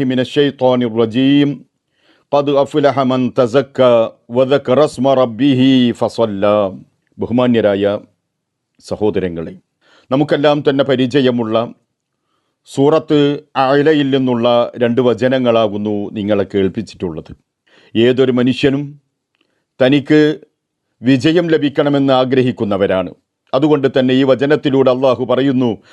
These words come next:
"ഖദ് അഫ്ലഹ മൻ തസക്ക", തീർച്ചയായും സംസ്കരണം ലഭിച്ചവരാരുണ്ടോ അവർ വിജയിക്കുക തന്നെ ചെയ്തിരിക്കുന്നു.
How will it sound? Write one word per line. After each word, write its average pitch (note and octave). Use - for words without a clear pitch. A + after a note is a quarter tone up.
"ഖദ് D3+
അഫ്ലഹ D3+
മൻ C3
തസക്ക", A2+
തീർച്ചയായും A#2
സംസ്കരണം D#3+
ലഭിച്ചവരാരുണ്ടോ C#3
അവർ A2+
വിജയിക്കുക A#2+
തന്നെ G#2+
ചെയ്തിരിക്കുന്നു. G2